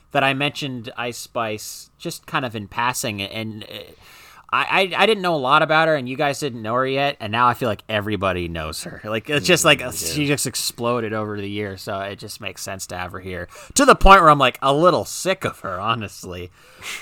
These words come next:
Speaker 1: Like, there's a lot of, uh, trap queen rappers that I actually like better that haven't had the same level of success. She's just, wi-, like, head over heels above them.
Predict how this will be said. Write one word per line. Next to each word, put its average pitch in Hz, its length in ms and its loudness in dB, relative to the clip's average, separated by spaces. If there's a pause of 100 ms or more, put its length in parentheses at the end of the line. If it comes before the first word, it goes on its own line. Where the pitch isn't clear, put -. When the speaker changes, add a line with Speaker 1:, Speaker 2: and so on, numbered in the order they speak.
(220)
Speaker 1:
Like, 113 260 2
there's 131 180 4
a 135 60 4
lot 135 180 10
of, 107 220 2
uh, 101 300 2 (600)
trap 110 400 0
queen 107 280 -6
rappers 101 400 -6
that 101 100 -2
I 117 140 4
actually 110 320 0
like 101 300 -2
better 110 340 -2
that 85 200 -10
haven't 90 480 -6
had 92 180 -8
the 92 80 -10
same 90 280 -6
level 87 320 -4
of 82 80 -6
success. - 640 -8
She's 104 320 -10
just, - 540 -12
wi-, 95 320 -10
like, 87 240 -12
head 107 180 -8
over 90 120 -10
heels 104 340 -6
above 85 300 -10
them. 85 320 -14